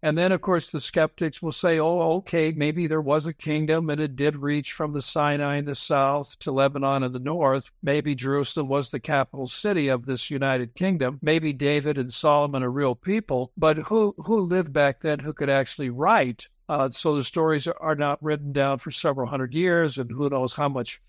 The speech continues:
fiction and myth and so on. Well, we find the stone at Caiaphas, or, uh, the ostracon, a piece of clay pot with six or seven lines of Paleo-Hebrew on it.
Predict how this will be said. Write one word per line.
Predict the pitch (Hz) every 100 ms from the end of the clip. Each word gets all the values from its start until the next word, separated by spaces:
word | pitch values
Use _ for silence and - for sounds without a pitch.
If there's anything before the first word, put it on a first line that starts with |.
| _
fiction | 196 - - 175 170 160
and | 123
myth | 127 143 143 -
and | 139 127
so | - 190
on. | 151 131 -
Well, | 196 175 190 - _ _ _ _
we | 175 156
find | - 180 170
the | 143
stone | 120 - 175 175 143
at | -
Caiaphas, | 147 131 143 185 - 139 147 147
or, | 143 151
uh, | 143 151
the | 143
ostracon, | 139 165 - 151 - 147 143
a | 143
piece | 185 151 135
of |
clay | - 170 147
pot | - - 170 160 151
with | 143 123 _ _ _
six | - 185 175 160
or |
seven | 139 170 165 151
lines | 143 147 147 147 131
of | 120
Paleo-Hebrew | - 165 151 139 127 - 202 185 147 123
on | 120
it. | 135